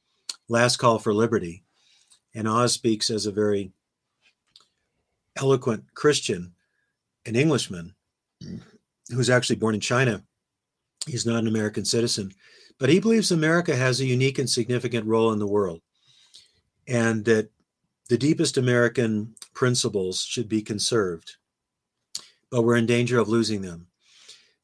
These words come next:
Now, Jesus said the gates of hell will not prevail against the church. He didn't say the gates of hell will not prevail against America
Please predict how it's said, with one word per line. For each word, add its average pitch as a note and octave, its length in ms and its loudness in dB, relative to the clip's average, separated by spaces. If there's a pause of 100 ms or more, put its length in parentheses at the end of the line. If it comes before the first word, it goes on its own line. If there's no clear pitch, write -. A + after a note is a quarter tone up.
Now, C3 120 6
Jesus E3 420 4
said D3+ 200 4
the C3 100 4
gates B2+ 280 4
of B2 100 -2
hell B2 200 2
will A2+ 80 2
not A2+ 240 -2
prevail G#2+ 300 0
against G#2 320 -2
the G2 60 -10
church. G#2 420 -4
He A#2 80 -6
didn't A#2+ 180 0
say B2+ 140 0
the A2 100 -2
gates G#2+ 280 -2
of G#2+ 100 -6
hell A2 160 0
will G2+ 120 -4
not G2+ 220 -6
prevail G2+ 380 -2
against G2 360 -6
America F2 460 -10